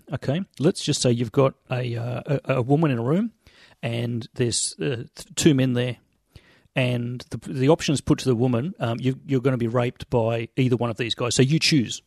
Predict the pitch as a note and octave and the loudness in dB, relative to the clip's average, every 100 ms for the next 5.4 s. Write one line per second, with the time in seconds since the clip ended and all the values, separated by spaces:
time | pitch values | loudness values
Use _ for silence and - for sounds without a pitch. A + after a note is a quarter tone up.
0 | _ B2+ - B2 A2+ _ _ _ _ _ | _ -4 -4 -6 -8 _ _ _ _ _
1 | _ _ _ _ - - C3+ F3+ - A#2+ | _ _ _ _ -8 -4 -2 -2 -2 -4
2 | B2 E3 - A2+ C3+ B2 G#2+ A2 A2+ - | 0 -2 -2 -2 0 0 -4 -6 -8 -6
3 | A#2 - E3+ D#3+ G#2+ C#3+ - _ _ _ | -6 0 2 4 2 -4 -8 _ _ _
4 | - A#2+ C#3 E3+ F#3+ C3+ - D3 - D#3+ | -4 0 2 4 6 4 2 0 2 2
5 | D#3 A2 A3+ | 2 0 -4